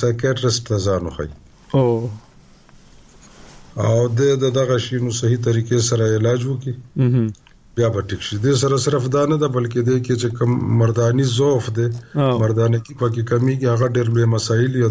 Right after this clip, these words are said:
Speaker 1: دغه دوی خو بیان نه کړو، خو زه اشارتاً دا خبره ما ځکه وکړه چې خلک پرې پوه وي.
Speaker 2: مهم.
Speaker 1: ایچ پایلوري کې بیا دا مردانګي تکلیف نه پیدا کیږي.
Speaker 2: صحیح.
Speaker 1: داسې ډېر تفریقات دي چې هغې باندې ډاکټران پوهیږي.
Speaker 2: مهم.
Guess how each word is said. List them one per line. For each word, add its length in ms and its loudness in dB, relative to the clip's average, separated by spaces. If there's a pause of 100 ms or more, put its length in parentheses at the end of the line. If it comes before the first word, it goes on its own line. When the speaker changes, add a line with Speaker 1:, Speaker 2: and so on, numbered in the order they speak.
Speaker 1:
دغه 200 2 (440)
دوی 140 4
خو 160 2
بیان 340 2
نه 80 0
کړو، 200 -4
خو 80 0
زه 140 2
اشارتاً 640 0
دا 160 2
خبره 340 2
ما 140 4
ځکه 220 0
وکړه 260 0
چې 40 0
خلک 340 0
پرې 180 -4
پوه 200 0
وي. 120 -6 (300)
Speaker 2:
مهم. 320 2 (640)
Speaker 1:
ایچ 220 0
پایلوري 440 2
کې 340 -2
بیا 140 0
دا 360 0
مردانګي 640 2
تکلیف 420 -2
نه 100 0
پیدا 320 -4
کیږي. 280 -10 (280)
Speaker 2:
صحیح. 240 0
Speaker 1:
داسې 220 2 (140)
ډېر 140 2 (160)
تفریقات 580 0 (140)
دي 140 -2
چې 100 -4
هغې 280 2
باندې 280 2
ډاکټران 440 0
پوهیږي. 420 0 (320)
Speaker 2:
مهم. 340 2